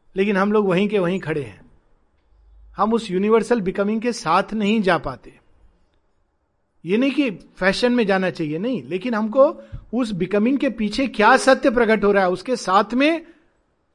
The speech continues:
आगे बढ़ना चाहिए। माता जी को देखिए, कितना फ्यूचरिस्टिक थी। कल्पना कर सकते हैं कि एक आश्रम में नाइनटीन फ़ोर्टीज़ में एक सिनेमा दिखाया जाएगा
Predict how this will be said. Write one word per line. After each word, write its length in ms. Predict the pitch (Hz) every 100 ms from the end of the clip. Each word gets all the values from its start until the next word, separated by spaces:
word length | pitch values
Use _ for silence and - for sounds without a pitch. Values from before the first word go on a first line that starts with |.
| _ _ _ -
आगे 220 | 196 208
बढ़ना 300 | 202 170 175
चाहिए। 360 | 156 131 110 110
माता 300 | 156 175 208
जी 120 | 214
को 120 | 214
देखिए, 280 | 190 190 226
कितना 640 | 226 180 - 240 214 - _ _ _ _ _ -
फ्यूचरिस्टिक 680 | 208 208 294 277 - 233 -
थी। 260 | 143 110 - _ _ _ _ _ -
कल्पना 340 | 175 175 277
कर 160 | 277 269
सकते 280 | 233 262 302
हैं 100 | 269
कि 120 | 269
एक 120 | 214
आश्रम 360 | 175 160 254 269
में 300 | 220 143 - - _ _ - - _ _ 156
नाइनटीन 520 | 185 240 254 320 302
फ़ोर्टीज़ 520 | 208 208 247 277 220
में 300 | 190 123 - _ _ _ 247
एक 120 | 247
सिनेमा 460 | - 196 214 269
दिखाया 320 | 277 - 226 254
जाएगा 420 | 254 240 180